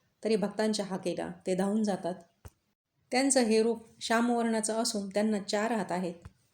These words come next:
त्यांच्या या चार हातामध्ये, पहिल्या हातामध्ये त्रिशूळ धारण केलेलं आहे, दुसऱ्या हातामध्ये खंडक धारण केलेलं आहे, तिसऱ्या हातामध्ये खापर धारण केलेलं आहे आणि चौथ्या हातामध्ये ब्रह्मदेवाचं मस्तक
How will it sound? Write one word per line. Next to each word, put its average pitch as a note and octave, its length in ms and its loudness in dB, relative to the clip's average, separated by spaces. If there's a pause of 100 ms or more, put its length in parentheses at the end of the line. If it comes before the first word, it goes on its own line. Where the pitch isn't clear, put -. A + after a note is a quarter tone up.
(200)
त्यांच्या C4+ 300 2
या C4 220 2
चार C4+ 200 0
हातामध्ये, G3 600 -2 (340)
पहिल्या B3+ 280 2
हातामध्ये G3 640 -4 (440)
त्रिशूळ C4 260 0
धारण G3+ 340 0
केलेलं F3+ 340 -2
आहे, E3+ 180 -4 (180)
दुसऱ्या A#3 320 -4
हातामध्ये F#3+ 460 -4 (100)
खंडक G#3+ 220 0
धारण F3 380 -2
केलेलं F3+ 320 -4
आहे, D3+ 120 -6 (640)
तिसऱ्या B3+ 280 2
हातामध्ये F#3+ 500 -2 (140)
खापर A3 280 -2
धारण F3 300 -2
केलेलं F3 280 -2
आहे D#3+ 120 -6 (300)
आणि G#3 260 0
चौथ्या A#3+ 380 -2
हातामध्ये F#3 540 -4
ब्रह्मदेवाचं F#3+ 1040 0
मस्तक A#3 320 -4